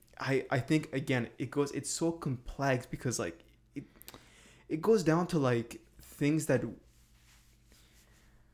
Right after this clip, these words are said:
I don't know, it's like, it's some stuff that we just, like, haven't lived. And I think that if I can find my way to express myself without compromising how another culture feels, I think I'm gonna take that route.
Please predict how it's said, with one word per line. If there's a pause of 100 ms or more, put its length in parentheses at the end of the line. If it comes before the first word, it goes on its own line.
(800)
I
don't
know,
it's
like, (400)
it's
some
stuff
that
we
just,
like,
haven't
lived.
And
I
think
that
if
I
can (480)
find
my
way
to
express
myself
without
compromising (460)
how
another
culture
feels, (720)
I
think
I'm
gonna
take
that
route.